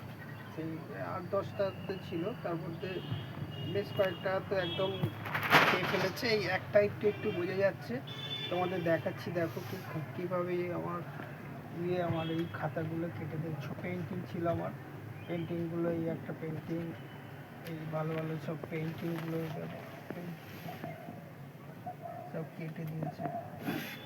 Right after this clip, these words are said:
দেখো, এটা খসড়া, পরে আমি এগুলো অয়েল পেইন্ট করে দেবো ভাবছিলাম। এটা একটা ওয়ান স্ট্রোকে করা, হুম, একটা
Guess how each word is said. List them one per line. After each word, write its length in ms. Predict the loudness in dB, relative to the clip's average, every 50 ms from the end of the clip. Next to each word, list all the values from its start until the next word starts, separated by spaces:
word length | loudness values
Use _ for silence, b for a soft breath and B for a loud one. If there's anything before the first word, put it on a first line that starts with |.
| -10 -8 -8 -8 -6 -4 -4 -4 -4 -6 -8 -10 -12 -12 -12 -12 -12 -14 -14 -14 -14 -14 -12 -12 -10 -8 -8 -6 -6 -6 -6 -6 -6 -6 -6 -6
দেখো, 260 | -6 -6 -6 -6 -6 -6 -6 -6
এটা 140 | -4 -6 -6 -4 0
খসড়া, 320 | 2 2 2 2 0 0 -2 0 0
পরে 180 | -2 0 0 0 0 0
আমি 120 | 0 0 -2 -2
এগুলো 200 | -2 -2 -2 -4 -4 -6 -8 -12 -12 -12 -12 -12 -12 -12 -4 0 4
অয়েল 160 | 4 4 2 2
পেইন্ট 220 | -2 -2 -2 -2 -4 -2
করে 140 | -2 0 0 0
দেবো 160 | -2 -4 -4 -2 0
ভাবছিলাম। 480 | 0 -2 -2 -4 -4 -2 0 0 0 -2 -4 -6 -10 -12 -12 -14 -14 -12 -12 -12 -12 -12 -12 -8 -4
এটা 100 | 0 2 4 4 4
একটা 140 | 4 2 0 2
ওয়ান 180 | 2 2 4 2 2 2
স্ট্রোকে 320 | 0 -2 0 0 2 0 0 0 2
করা, 240 | 0 2 2 2 0 -2 -4 -10 -10 -10 -10 -10 -10 -10 -12 -12 -12 -10 -6
হুম, 240 | -4 -2 -2 -2 -2 -4 -6 -8 -8 -6 -4 -4 -4 -6 -8 -8 -10 -10 -10 -10 -8 -8 -8
একটা 180 | -6 -4 -2